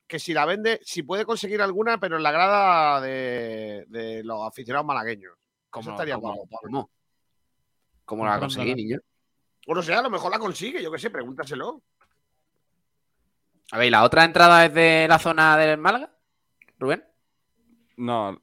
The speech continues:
Speaker 4: no, la otra es, pone entradas disponibles para todos los partidos del Málaga Club de Fútbol. No, no, esto no es.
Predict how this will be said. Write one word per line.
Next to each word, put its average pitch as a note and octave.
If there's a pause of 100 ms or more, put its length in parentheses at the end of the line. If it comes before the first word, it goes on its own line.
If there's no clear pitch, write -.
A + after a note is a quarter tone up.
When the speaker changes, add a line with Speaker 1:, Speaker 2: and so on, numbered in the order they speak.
(100)
Speaker 4:
no, B2+
la A#2
otra A#2
es, -
pone A#2
entradas B2
disponibles B2+
para A2+
todos A#2
los A#2
partidos A2
del G#2
Málaga A2
Club G#2
de F#2+
Fútbol. E2+
No, D#2+
no, D#2
esto -
no F2
es. -